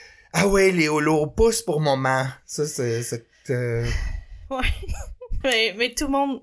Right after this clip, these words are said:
Speaker 1: C'est un
Speaker 2: se
Speaker 1: classique.
Speaker 2: souvient de, moi, c'est
Speaker 1: Ben, c'est
Speaker 2: de
Speaker 1: quand même marquant,
Speaker 2: c'est la
Speaker 1: cette
Speaker 2: seule chose que je
Speaker 1: scène-là,
Speaker 2: me
Speaker 1: là.
Speaker 2: souviens de ce
Speaker 1: Ben
Speaker 2: film-là. En fait, je l'ai vu
Speaker 1: oui.
Speaker 2: quand j'étais jeune. Ça, puis quand il se masturbe dans, dans ses cuisses, non ?
Speaker 1: Ah ouais, ça, je m'en souviens plus beaucoup. Il faudrait,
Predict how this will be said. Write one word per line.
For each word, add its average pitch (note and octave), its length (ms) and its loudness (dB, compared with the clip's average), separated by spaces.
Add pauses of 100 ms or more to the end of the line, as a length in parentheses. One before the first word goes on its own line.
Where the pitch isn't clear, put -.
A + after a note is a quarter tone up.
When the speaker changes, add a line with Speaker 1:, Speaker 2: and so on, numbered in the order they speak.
(120)
Speaker 1:
C'est - 100 -8
un - 40 -4
Speaker 2:
se A2+ 40 -8
Speaker 1:
classique. G#3 300 0
Speaker 2:
souvient A#3+ 340 0
de, G3 180 -2 (380)
moi, A3+ 240 -6
c'est A3+ 320 -6 (180)
Speaker 1:
Ben, - 80 -2
c'est - 140 0
Speaker 2:
de - 60 0
Speaker 1:
quand C#3 100 4
même D3+ 140 4
marquant, D3 340 2
Speaker 2:
c'est D#4+ 100 4
la - 80 6
Speaker 1:
cette - 60 -2
Speaker 2:
seule - 140 4
chose C#4 60 0
que E4 120 2
je D4+ 60 6
Speaker 1:
scène-là, C#4+ 140 4
Speaker 2:
me B3+ 40 2
Speaker 1:
là. B2 80 2
Speaker 2:
souviens B3+ 300 2
de A3 120 2
ce G#3 120 -4
Speaker 1:
Ben G#3 60 -4
Speaker 2:
film-là. A3 460 0
En A2+ 40 -4
fait, D3 120 2
je A#2 80 -2
l'ai B2+ 80 -2
vu B2 60 -2
Speaker 1:
oui. - 100 -2
Speaker 2:
quand G3+ 120 0
j'étais G#3 180 -2
jeune. A3 240 -2
Ça, C#4 240 0
puis C#4 160 -6
quand G#3+ 180 0
il G#3+ 160 -4
se G#3 140 -6
masturbe A3 480 -6
dans, G3 240 -4
dans G3+ 180 -6
ses G#3 200 -8
cuisses, E4 460 -8
non ? D4 140 -8 (640)
Speaker 1:
Ah C#4+ 380 2
ouais, A3+ 640 0
ça, C4+ 160 -8
je C4+ 120 -6
m'en E3+ 80 0
souviens C#3+ 300 -4
plus B3+ 220 -14
beaucoup. C3 240 -10
Il A#2+ 80 -4
faudrait, F3 340 -4